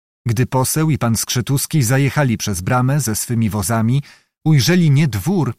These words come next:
ale raczej obszerną szopę z ogromnych bierwion dębowych zbitą, z wąskimi, podobnymi do strzelnic oknami.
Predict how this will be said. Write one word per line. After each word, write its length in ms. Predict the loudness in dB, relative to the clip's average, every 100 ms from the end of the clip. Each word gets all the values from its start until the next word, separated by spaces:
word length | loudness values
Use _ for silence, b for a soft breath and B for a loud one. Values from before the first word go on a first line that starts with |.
| _
ale 220 | 0 2 2
raczej 340 | 0 0 0
obszerną 640 | -2 -2 -2 2 2 2
szopę 380 | 0 -2 -2 -4
z 80 | -2
ogromnych 480 | 0 0 2 0 0
bierwion 460 | -2 0 0 -2
dębowych 500 | 0 0 0 -2 -4
zbitą, 500 | -4 -2 -2 0 0 B B B B
z 140 | -2
wąskimi, 800 | 2 4 2 0 2 2 2 0 0
podobnymi 520 | 0 2 2 2 4
do 100 | 2
strzelnic 600 | -4 -4 -2 0 0 -2
oknami. 580 | -4 -2 -2 -4 -8